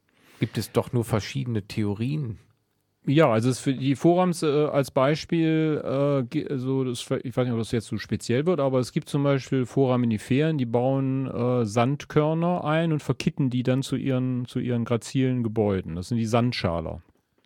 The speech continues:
Speaker 2: Und, äh, man hat also zum Zeitpunkt des Aussterbens der Dinosaurier, das ist eigentlich eine längere Phase, aber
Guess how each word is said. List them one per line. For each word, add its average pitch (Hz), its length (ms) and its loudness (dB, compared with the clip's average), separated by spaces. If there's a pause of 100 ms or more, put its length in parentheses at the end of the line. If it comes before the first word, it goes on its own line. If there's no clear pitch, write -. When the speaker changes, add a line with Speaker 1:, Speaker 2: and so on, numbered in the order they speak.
(280)
Speaker 2:
Und, 113 480 -2
äh, 107 420 0
man 104 220 -2
hat 135 200 -2
also 120 320 -2
zum 107 540 -4
Zeitpunkt 127 600 -2
des - 380 -4
Aussterbens 117 500 -2
der 110 100 -4
Dinosaurier, 107 560 -2
das 107 120 -2
ist 85 40 -8
eigentlich 104 200 -2
eine 107 80 0
längere 120 300 0
Phase, 143 440 -2
aber 113 320 0